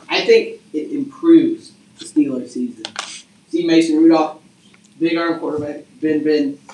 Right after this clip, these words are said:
Big Ben, not great for the locker room. I think Mason Rudolph comes in there, big throws, big time player, and he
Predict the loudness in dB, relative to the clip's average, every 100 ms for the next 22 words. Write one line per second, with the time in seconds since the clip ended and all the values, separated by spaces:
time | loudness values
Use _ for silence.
0 | -2 0 2 0 0 -2 -4 -6 -6 -6
1 | -4 -4 -4 -4 -4 -2 -2 -2 -10 _
2 | -8 -6 -2 -2 -4 -10 -20 -6 -2 -2
3 | -2 -2 -4 -6 -14 -20 _ _ _ _
4 | _ -8 -6 -4 2 2 2 -6 -8 _
5 | _ -20 _ _ _ _ _ _ _ _
6 | -2 0 0 0 0 0 -4 -8 -20 _
7 | _ _ _ _ _ _ 2 2 2 0
8 | 0 0 -4 -4 -8 -12 -20 -20 _ _
9 | _ _ -20 -10 -8 -2 0 2 0 -4